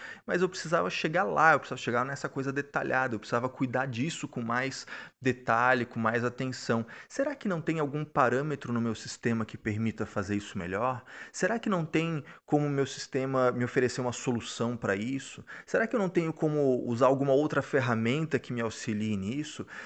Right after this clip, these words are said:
São essas coisas que eu gostaria que você refletisse e pensasse pra elevar um pouquinho mais o padrão da sua contabilidade. Até porque há, há um ano atrás, o podcast tá sendo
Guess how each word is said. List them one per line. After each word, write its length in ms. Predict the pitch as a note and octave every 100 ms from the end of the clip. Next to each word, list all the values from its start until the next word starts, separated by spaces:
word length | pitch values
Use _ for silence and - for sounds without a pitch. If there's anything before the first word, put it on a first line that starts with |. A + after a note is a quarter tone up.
| -
São 260 | G#3 F#3+
essas 460 | A3+ - D#3 - -
coisas 640 | - E3 F3+ D3+ A2+ G2+
que 100 | -
eu 60 | B2
gostaria 420 | B2 B2 A#2 A#2
que 120 | A#2
você 340 | A2+ A2 - A2
refletisse 640 | A2 - G2+ - C3 C3
e 40 | -
pensasse 520 | A2 G2+ - A2 -
pra 140 | -
elevar 280 | B2+ B2 B2
um 40 | B2+
pouquinho 420 | C3+ B2 G3 F#3+
mais 380 | C#3 C3 C3 - - - -
o 80 | C#3
padrão 440 | - B2+ A#2 A2+ A2 - _ _ _ - _ -
da 140 | A2+
sua 300 | G#2 - A2+
contabilidade. 880 | G#2+ A2 A2+ A2+ A#2+ B2+ A#2 F#2+ - - - - - -
Até 340 | B2 - D#3+
porque 640 | E3+ - - - C3 D#3 G#2 - - _
há, 600 | G#2+ G2+ G2 F#2+ F#2+ F#2 -
há 120 | G2
um 260 | A2 G3 F3+
ano 240 | E3+ D#3+
atrás, 640 | A#2 - B2+ C3+ F#2+ - -
o 40 |
podcast 640 | - A#2 G#2+ - A2+ - -
tá 120 | G#2+
sendo 460 | - A#2+ A#2 G2+